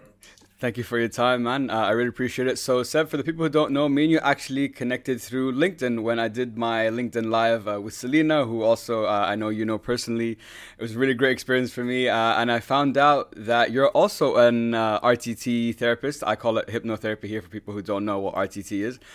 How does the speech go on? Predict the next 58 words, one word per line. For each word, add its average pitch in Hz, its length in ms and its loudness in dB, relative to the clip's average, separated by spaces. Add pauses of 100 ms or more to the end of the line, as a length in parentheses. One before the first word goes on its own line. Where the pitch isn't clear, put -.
(280)
So 123 200 2
I 123 80 10
thought 143 340 6
it 127 60 0
would 131 160 0
be 135 160 2
amazing 131 640 2
to 123 100 -6
have 123 220 2
you 120 60 -2
on 120 80 -2
the 117 80 -2
show 123 240 0
from, 117 280 -4
you 113 60 -4
know, 117 200 0
one 117 260 4
R 117 180 0
T - 100 -16
T 120 160 -6
therapist 120 440 -2
to 120 80 -4
another 113 320 -2
to 117 120 -12
discuss 110 460 -4 (460)
how 135 300 6
was 156 180 6
your 151 120 4
journey? 143 440 2
How 135 220 0
did 143 100 -2
you 139 60 0
get 131 160 0
into 131 280 -2
it? 135 200 2
What 127 160 2
have 135 160 -2
you 135 60 0
learned 127 260 0
so 127 160 -4
far? 127 300 4
And 123 100 -2
just 127 160 -12
talk 135 200 -2
about, 117 360 2
you 117 60 -4
know, 113 280 0
R 117 140 2
T 117 160 -8
T 113 240 -6
as 104 100 -8
a 113 60 -4
whole. 104 260 -2
But 101 280 2
before 185 240 0
we 185 80 -4
get 165 120 2
in, 156 160 -2